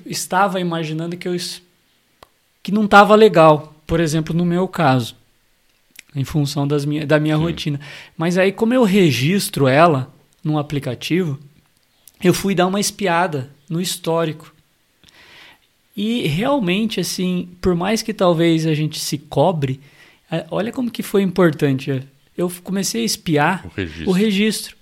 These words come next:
Speaker 1: Eu falei, "Nossa", realmente, às vezes você dá uma, tem um espaço mais longo entre as atividades, mas em certa medida, como eu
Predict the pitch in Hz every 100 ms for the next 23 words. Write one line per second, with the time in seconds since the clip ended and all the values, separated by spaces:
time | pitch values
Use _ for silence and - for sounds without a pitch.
0 | - 208 220 254 269 - 131 110 _ _
1 | _ _ _ - - - _ 139 190 233
2 | 233 196 180 170 185 202 180 185 185 180
3 | 160 131 - - _ _ - 160 165 165
4 | - 165 151 147 - 139 135 127 117 123
5 | 165 196 151 143 139 139 123 131 - 123
6 | 123 139 202 202 147 - - - - -
7 | 180 190 220 - 202 190 170 151 127 165
8 | 190 151 160 175 196 185